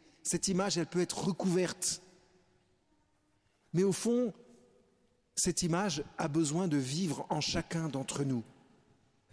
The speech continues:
Vous n'imaginez pas en prison à quel point les prisonniers sont sensibles à la justice.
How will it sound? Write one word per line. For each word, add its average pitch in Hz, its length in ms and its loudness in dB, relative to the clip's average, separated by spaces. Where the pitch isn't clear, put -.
Vous 139 80 0
n'imaginez 190 520 2
pas 202 120 0
en 170 140 0
prison 143 580 -2
à 165 100 -2
quel 151 200 2
point 196 180 0
les 165 100 4
prisonniers 156 440 2
sont 147 160 0
sensibles 147 440 0
à 135 40 2
la 127 100 2
justice. - 640 -4